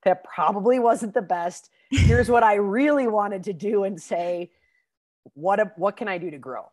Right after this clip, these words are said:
Speaker 1: and learn?"
Speaker 2: Yeah.
Speaker 1: Um, and it's literally the same exact stuff that we're doing with our kids day in and day out as parents.
Speaker 2: It
Speaker 1: Um,
Speaker 2: is.
Speaker 1: so I just, I love that you vulnerably shared that story, 'cause I can absolutely relate to that, especially holidays. Everything's escalated. Um,
Speaker 2: Yeah.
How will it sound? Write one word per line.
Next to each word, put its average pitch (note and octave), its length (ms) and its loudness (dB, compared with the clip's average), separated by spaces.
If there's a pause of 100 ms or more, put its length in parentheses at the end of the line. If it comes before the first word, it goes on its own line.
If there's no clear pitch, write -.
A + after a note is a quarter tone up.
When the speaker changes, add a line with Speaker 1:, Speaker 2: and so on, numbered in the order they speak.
Speaker 1:
and D#3 180 -8
learn?" A#2 220 -14 (240)
Speaker 2:
Yeah. G#3+ 240 -2 (200)
Speaker 1:
Um, E3 360 -2
and G3 140 -4
it's F3+ 120 -10
literally G3 320 0
the E3+ 100 -6
same F#3 440 -6
exact D3+ 460 -8
stuff - 400 -12
that B2+ 180 -6
we're D3 160 -6
doing D#3 420 -8
with C#3 160 -10
our C3 120 -10
kids B2+ 340 -8
day B2+ 200 -12
in B2+ 120 -16
and A#2+ 140 -18
day G#2+ 160 -12
out G2+ 160 -10
as G2 100 -20
parents. - 600 -20 (180)
Speaker 2:
It C4 160 -4
Speaker 1:
Um, E4+ 320 -2
Speaker 2:
is. - 300 -14 (160)
Speaker 1:
so - 200 -4
I D#3+ 120 -2
just, F3+ 320 -8
I F3+ 80 -2
love E3 280 0
that E3 140 -4
you D3+ 140 -12
vulnerably C#3+ 500 -10
shared C#3 260 -10
that A#2+ 160 -14
story, D3 360 -6
'cause E3+ 200 -14
I D3+ 80 -8
can D#3 120 -12
absolutely C#3+ 380 -10
relate C3 260 -10
to D3+ 100 -16
that, C#3+ 300 -4
especially D#3 380 -6
holidays. D3+ 800 -6
Everything's D#3+ 440 -6
escalated. D#3+ 760 -6 (580)
Um, E3 300 -2
Speaker 2:
Yeah. D4+ 120 -6